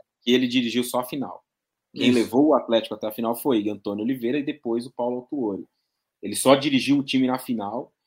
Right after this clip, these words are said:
Speaker 2: É,
Speaker 1: E é
Speaker 2: literal, né?
Speaker 1: campeão.
Speaker 2: Literalmente, ele dirigiu
Speaker 1: É,
Speaker 2: só na final.
Speaker 1: só na final. Ele é o campeão, ele estava no banco de reservas, mas, é, existe um contexto. E isso,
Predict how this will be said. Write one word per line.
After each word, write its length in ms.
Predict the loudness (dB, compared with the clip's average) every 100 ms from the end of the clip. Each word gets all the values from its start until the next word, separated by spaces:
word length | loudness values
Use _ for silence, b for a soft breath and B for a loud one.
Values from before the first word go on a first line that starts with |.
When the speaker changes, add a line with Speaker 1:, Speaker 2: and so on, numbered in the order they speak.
| _ -4
Speaker 2:
É, 140 | 4
Speaker 1:
E 40 | 6
é 80 | 8
Speaker 2:
literal, 440 | 8 10 10 8
né? 80 | 6
Speaker 1:
campeão. 80 | 6
Speaker 2:
Literalmente, 680 | 8 8 8 6 4 4
ele 120 | 0 0
dirigiu 400 | -2 -6 -4 -4
Speaker 1:
É, 40 |
Speaker 2:
só 200 | -2 -2
na 100 | -2
final. 340 | -8 -8 -8 0
Speaker 1:
só 100 | 0
na 80 | 0
final. 260 | 0 2 4
Ele 180 | 6 6
é 80 |
o 80 | 6
campeão, 640 | 4 0 0 -4 -2 -2 -4
ele 80 |
estava 480 | -6 -8 -4 -2 -2
no 80 | -4
banco 280 | -6 -8 -10
de 100 | -10
reservas, 640 | -10 -10 -10 -10 -14 -20 _ _ _ _ _
mas, 380 | -4 -2 0 -2 -6
é, 100 | -8
existe 360 | -4 -4 -4 -4
um 40 | 0
contexto. 640 | 0 2 4 4 0 _ _ _ _
E 220 | -2 2
isso, 340 | 2 0 -6